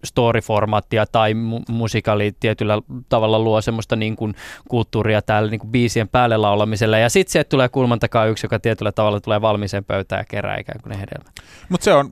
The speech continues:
Speaker 2: se, se on ikään kuin luo-, luovan tuhon pointti, et, et, et, et se, jolla on paras ratkaisu markkinan mielestä, niin voi-, voittaa. Ja, ja siinä ei ikään kuin, siinä ei paljon anneta palkintoja sille, että kuka oli ensimmäinen, kuka oli, kuka oli niinku independentti ja kuka ei ollut, että kuka oli pieni ja kuka oli suuri ja kuka odotti,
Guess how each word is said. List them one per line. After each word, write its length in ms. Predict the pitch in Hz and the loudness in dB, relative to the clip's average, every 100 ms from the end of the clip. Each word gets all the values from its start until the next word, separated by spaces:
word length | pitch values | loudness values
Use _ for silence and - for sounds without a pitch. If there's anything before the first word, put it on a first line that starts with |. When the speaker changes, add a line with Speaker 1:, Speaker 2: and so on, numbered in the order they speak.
| - | -4
Speaker 2:
se, 160 | - 170 | -2 0
se 120 | 156 | 4
on 80 | 113 | 4
ikään 180 | 139 143 | 4 2
kuin 120 | 139 | 4
luo-, 200 | 131 135 | 4 4
luovan 340 | 139 113 110 | 4 4 2
tuhon 260 | 110 110 110 | 0 0 2
pointti, 540 | 120 95 85 - 85 - | 2 2 0 -2 -4 -2
et, 140 | 92 95 | 0 0
et, 120 | - - - | 0 -4 -8
et, 100 | - | -6
et 80 | - | -4
se, 140 | - 120 | 0 2
jolla 280 | 101 110 | 4 4
on 260 | 120 123 117 - | 4 2 0 2
paras 480 | 120 113 101 - - - - | 4 6 4 2 -8 -14 -6
ratkaisu 800 | 110 98 - 90 87 92 85 - - | 0 0 2 2 2 0 -10 -12 -8
markkinan 460 | 95 87 - 87 101 | -6 -4 -4 -4 -4
mielestä, 400 | 80 80 - 101 | -6 -6 -4 -4
niin 120 | 92 | -4
voi-, 160 | 95 - 113 | -6 -6 0
voittaa. 420 | 98 87 - 87 | 0 0 0 0
Ja, 100 | - - - - | 0 -6 -18 -4
ja 60 | 101 | 0
siinä 300 | 120 101 98 | 2 4 4
ei 60 | |
ikään 180 | 98 98 | 4 2
kuin, 100 | 104 | 0
siinä 220 | 117 101 | 2 4
ei 120 | 98 95 - 73 - - - | 2 0 -6 -20 -20 -10 0
paljon 460 | 107 95 87 76 | 4 4 4 2
anneta 220 | 87 87 - | 0 -2 -4
palkintoja 440 | 85 87 82 85 87 | 0 0 -2 -4 -4
sille, 180 | 82 | -4
että 80 | 82 | -6
kuka 180 | - 85 | -6 -4
oli 140 | 82 | -2
ensimmäinen, 580 | 85 85 85 82 82 80 | -2 -2 -4 -8 -8 -8
kuka 220 | 82 82 | -8 -8
oli, 140 | 82 82 | -6 -4
kuka 240 | 95 90 | -2 -2
oli 140 | 85 87 | -2 -4
niinku 180 | 87 | -6
independentti 600 | 90 90 85 71 71 - | -4 -4 -6 -8 -8 -10
ja 40 | 85 | -6
kuka 280 | 98 98 101 | -2 2 4
ei 180 | 95 | 2
ollut, 260 | 78 64 69 | 0 -6 -8
että 100 | 92 | -8
kuka 180 | - 90 | -6 -6
oli 140 | 90 - | -6 -4
pieni 220 | 92 85 | -4 -4
ja 60 | |
kuka 200 | 92 - | -6 -6
oli 120 | 87 85 | -6 -6
suuri 280 | 98 87 | -6 -6
ja 80 | 80 | -6
kuka 180 | 95 87 | -6 -6
odotti, 420 | 87 87 - - | -4 -6 -6 -8